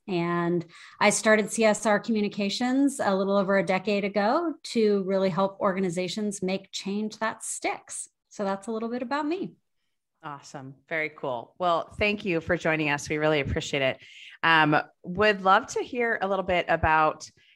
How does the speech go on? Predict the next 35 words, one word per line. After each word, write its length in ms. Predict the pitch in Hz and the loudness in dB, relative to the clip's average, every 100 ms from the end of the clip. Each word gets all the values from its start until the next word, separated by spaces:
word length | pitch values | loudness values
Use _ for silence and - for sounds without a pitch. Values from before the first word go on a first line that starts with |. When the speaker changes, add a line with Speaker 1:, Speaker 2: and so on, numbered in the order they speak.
| _ | _
Speaker 2:
you 80 | 170 | -2
know, 120 | 165 | 0
with 360 | - 185 220 - - | 0 0 0 -4 -4
the 140 | 175 | -4
company 360 | 185 170 170 160 | 0 2 2 0
that 120 | 160 | -2
you 100 | 143 | -6
have, 560 | - 165 147 135 139 - _ - _ | -4 0 2 2 -2 -10 _ -20 _
tell 200 | - 277 | 2 4
us 140 | 403 415 | 4 2
a 40 | |
little 120 | 359 | 2
bit 80 | 240 | 2
about 300 | 208 185 180 | 2 4 4
what 160 | 180 - | 2 0
you're 100 | 165 | -2
doing 260 | 170 160 | 0 0
around 280 | 151 156 160 | 2 2 2
diversity, 600 | 151 139 131 - 147 131 | -2 -4 -6 -8 -8 -6
equity, 300 | 131 143 135 | -4 -4 -4
and 80 | 127 | -6
inclusion. 500 | - 127 110 98 - - - - - - - - - _ - | -4 -4 -4 -6 -6 -6 -6 -8 -12 -16 -20 -20 -20 _ -2
Speaker 1:
Yeah, 320 | 311 294 214 | 2 4 4
so 500 | - - 302 277 269 285 | 0 2 4 4 4 4
I 160 | 330 | 6
don't 340 | 415 370 - - | 6 4 2 -2
consider 600 | 262 247 - 233 226 - | -2 0 -2 0 0 0
us 480 | 202 196 202 - - 254 220 | 0 0 -4 -12 -16 -14 -8
diversity, 560 | 202 214 202 233 196 | -2 0 0 -2 -2
equity, 380 | 190 190 208 185 | -2 0 0 2
inclusion 580 | 180 180 202 175 175 165 | 2 2 0 0 2 2
experts 640 | 180 165 - 247 311 - - | -2 -4 -2 0 0 -2 2
by 200 | 196 190 | 4 4
any 280 | 190 185 | 4 2
means, 500 | 175 170 220 302 330 | 4 2 2 0 0